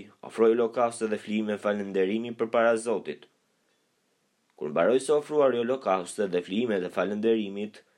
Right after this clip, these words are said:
Davidi bekoi popullin në emër të Zotit të ushtrive dhe i shpërndau tërë popullit,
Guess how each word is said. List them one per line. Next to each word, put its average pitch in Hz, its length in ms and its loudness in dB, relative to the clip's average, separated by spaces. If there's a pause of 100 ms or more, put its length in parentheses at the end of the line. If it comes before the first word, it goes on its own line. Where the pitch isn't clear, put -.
(400)
Davidi 127 400 -2
bekoi 127 320 2 (120)
popullin 123 420 0
në 117 140 2
emër 113 200 -2
të 107 160 -4
Zotit 110 320 0
të 113 120 0
ushtrive 104 480 -6 (520)
dhe 78 80 -4
i 85 80 -4
shpërndau 98 480 0
tërë 98 160 -2
popullit, 95 560 -2